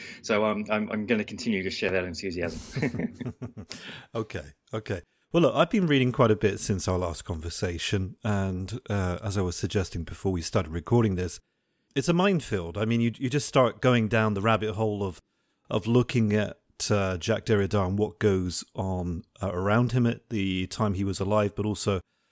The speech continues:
Speaker 2: what takes place, uh, later on in his career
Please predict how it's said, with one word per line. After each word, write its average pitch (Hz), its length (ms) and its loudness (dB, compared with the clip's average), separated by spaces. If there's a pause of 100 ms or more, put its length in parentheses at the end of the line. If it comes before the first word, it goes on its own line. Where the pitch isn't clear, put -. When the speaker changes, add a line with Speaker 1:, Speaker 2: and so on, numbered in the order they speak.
(160)
Speaker 2:
what 113 180 -4
takes - 280 0
place, - 480 -2
uh, 95 320 -2
later 104 560 2
on 104 240 4
in 95 180 -4
his 120 260 0
career 87 580 -4